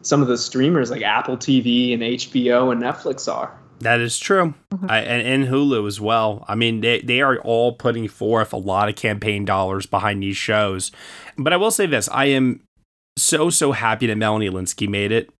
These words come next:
Speaker 2: for Yellow Jackets. I was getting
Speaker 3: Oh.
Speaker 2: nervous there for a bit, but I'm glad that she was able to, uh, get in there.
Speaker 3: Oh, yeah. It's, it's one of my absolute favorite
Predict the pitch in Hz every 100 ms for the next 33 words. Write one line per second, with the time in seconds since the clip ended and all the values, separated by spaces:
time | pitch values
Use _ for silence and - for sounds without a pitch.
0 | _ - 104 98 104 123 120 - 139 -
1 | - - - 101 104 135 139 120 123 135
2 | - 135 135 151 135 160 156 143 113 -
3 | 110 107 104 120 113 107 104 - 110 101
4 | 104 101 101 - 107 98 98 95 92 92
5 | - _ 113 101 92 90 107 123 _ 185
6 | 175 165 151 - - 196 - 285 - -
7 | 202 202 - - 190 190 190 202 214 214
8 | 190 180 - 156 156 - 175 165 170 170
9 | 160 160 160